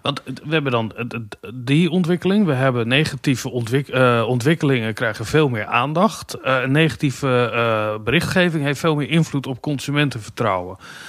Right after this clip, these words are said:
Zou je dan kunnen concluderen dat ons consumentenvertrouwen eigenlijk structureel, eh, lager is dan wat economisch gezien,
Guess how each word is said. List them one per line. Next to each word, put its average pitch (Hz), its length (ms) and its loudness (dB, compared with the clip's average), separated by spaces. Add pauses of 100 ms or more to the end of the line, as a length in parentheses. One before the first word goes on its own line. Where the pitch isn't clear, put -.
(120)
Zou 151 360 2
je 180 100 2
dan 160 380 0
kunnen 151 380 0
concluderen 160 1080 0
dat 147 360 -2
ons 135 640 -10
consumentenvertrouwen 143 1120 0
eigenlijk 127 340 -4
structureel, 143 1080 -2 (120)
eh, 123 280 2 (100)
lager 131 840 0
is - 500 0 (480)
dan 143 500 0
wat 135 220 0
economisch 139 600 -2
gezien, 151 600 -6